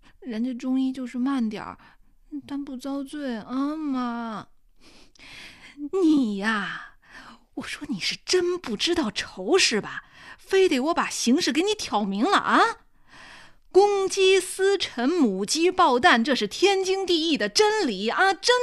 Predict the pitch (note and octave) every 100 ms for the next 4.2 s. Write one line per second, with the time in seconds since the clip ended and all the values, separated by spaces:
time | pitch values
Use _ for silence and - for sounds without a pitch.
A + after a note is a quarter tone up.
0 | A#4+ E4+ G3+ A3 D#4+ F#4+ D4 A3+ G#3+ C#4
1 | D4+ C#4 - - - - - - - B3
2 | G3 F#3+ D4 A4+ F4+ C#4 A4+ - C4 G#3
3 | F#3+ A#3+ A#4 D#4+ D4 D#4+ C#4 G3+ F3+ A2+
4 | -